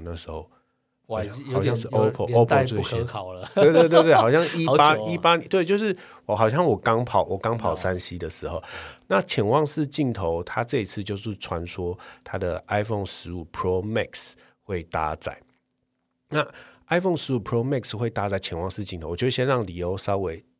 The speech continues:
Speaker 1: 跟大家分享一下，就是潜望式镜头它的优点。
Speaker 2: 哦，潜望式镜头优点基本上它就是它的一个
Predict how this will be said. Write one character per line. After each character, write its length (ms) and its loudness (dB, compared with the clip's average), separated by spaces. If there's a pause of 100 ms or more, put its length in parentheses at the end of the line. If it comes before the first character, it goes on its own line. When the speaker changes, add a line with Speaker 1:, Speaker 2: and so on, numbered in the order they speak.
(240)
Speaker 1:
跟 180 -4
大 120 -2
家 120 -6
分 260 -8
享 180 -10
一 40 -14
下， 140 -6
就 100 -10
是 140 -10
潜 200 -6
望 140 -4
式 140 -10
镜 180 -8
头 160 -12
它 120 -10
的 120 -8
优 320 -8
点。 200 -16 (380)
Speaker 2:
哦， 180 -16
潜 160 -12
望 160 -4
式 140 -4
镜 160 -8
头 160 -6
优 140 -6
点 200 -10
基 160 -10
本 120 -8
上 140 -12
它 180 -4
就 120 -8
是 220 -10
它 380 -10
的 240 -14
一 40 -18
个 240 -12